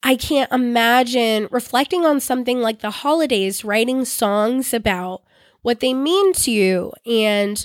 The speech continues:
what you should care about. For me, like, I'm not a religious person myself, and I still really love the holidays because I feel like it,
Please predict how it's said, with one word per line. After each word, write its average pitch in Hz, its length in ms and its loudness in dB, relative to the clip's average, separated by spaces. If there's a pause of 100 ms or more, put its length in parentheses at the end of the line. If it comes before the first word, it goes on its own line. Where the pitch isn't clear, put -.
(320)
what 247 520 -2
you 247 120 -2
should 226 220 -8
care 339 300 0
about. 202 360 -4 (1040)
For 311 260 0
me, 320 460 0
like, 254 260 0
I'm 285 140 2
not 359 160 6
a 311 80 4
religious 185 440 -4
person - 680 -14
myself, - 720 -6 (120)
and 226 460 2 (200)
I 220 680 2 (880)
still 302 480 2
really 311 260 0
love 226 680 2
the 226 120 0
holidays 220 580 0
because 196 580 -6
I 202 120 -4
feel 214 680 -2
like 196 400 -2
it, 196 380 -4